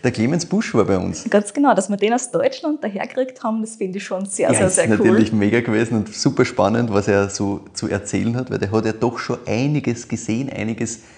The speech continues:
Speaker 1: mitgemacht, einiges angestoßen, muss man auch sagen, weil der war
Speaker 2: Absolut.
Speaker 1: doch in vielen Dingen der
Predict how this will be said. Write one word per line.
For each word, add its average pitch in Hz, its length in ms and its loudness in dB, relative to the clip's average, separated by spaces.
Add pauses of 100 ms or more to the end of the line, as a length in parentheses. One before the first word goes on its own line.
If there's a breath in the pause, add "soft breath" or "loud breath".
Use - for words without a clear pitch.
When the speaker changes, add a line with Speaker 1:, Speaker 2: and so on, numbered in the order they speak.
(200 loud breath)
Speaker 1:
mitgemacht, 127 840 -2
einiges 98 300 0
angestoßen, 110 800 -2
muss 123 180 0
man 120 140 2
auch 120 80 2
sagen, 127 280 0
weil 101 100 0
der 98 160 2
war 101 100 2
Speaker 2:
Absolut. 107 220 0
Speaker 1:
doch - 120 -14 (300 loud breath)
in 117 120 0
vielen 156 520 0
Dingen 135 400 2
der 113 400 0